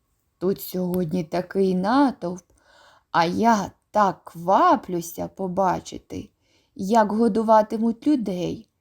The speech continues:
що, мабуть, таки не дуже роздивлявся, куди йду. Ходімо зі мною. Такого ніяк не можна пропустити». «Може б,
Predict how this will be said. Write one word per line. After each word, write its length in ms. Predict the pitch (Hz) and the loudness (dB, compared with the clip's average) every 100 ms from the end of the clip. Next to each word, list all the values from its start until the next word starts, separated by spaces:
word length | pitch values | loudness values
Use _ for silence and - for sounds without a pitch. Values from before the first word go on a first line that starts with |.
| _ | _
що, 380 | - - - 262 | -18 -8 0 4
мабуть, 480 | 262 254 233 254 - | 4 2 -2 -6 -8
таки 340 | 233 233 240 | -12 -6 -2
не 160 | 233 220 | 0 0
дуже 560 | 190 208 349 349 214 185 | -2 -2 0 2 0 0
роздивлявся, 920 | 185 185 196 180 190 185 175 - 185 | -2 -2 -4 -4 -4 -4 -6 -10 -12
куди 340 | 185 170 190 | -10 -4 -2
йду. 440 | 180 180 180 175 - _ _ _ _ _ _ _ | -2 -4 -6 -8 -12 _ _ _ _ _ _ _
Ходімо 800 | - 403 320 202 247 247 208 190 | -4 2 2 4 6 6 4 -2
зі 200 | 180 196 | -4 -4
мною. 640 | 190 180 180 175 170 165 - _ _ _ _ _ _ _ - | -4 -4 -6 -8 -8 -10 -12 _ _ _ _ _ _ _ 2
Такого 520 | 185 185 185 185 175 | 2 2 -2 -2 -2
ніяк 600 | 170 185 180 139 359 - | -2 0 0 0 -2 -2
не 140 | 185 | 0
можна 500 | 190 180 175 170 180 | 0 2 0 -2 -12
пропустити». 1080 | 165 185 165 185 170 - 175 170 180 - 185 _ _ _ _ _ _ _ _ _ _ _ _ _ _ _ _ _ _ _ _ _ | -10 -12 -10 -12 -12 -14 -10 -10 -10 -14 -18 _ _ _ _ _ _ _ _ _ _ _ _ _ _ _ _ _ _ _ _ _
«Може 580 | 247 254 277 269 254 254 | 2 4 6 4 2 -4
б, 340 | 247 254 254 | -4 -6 -6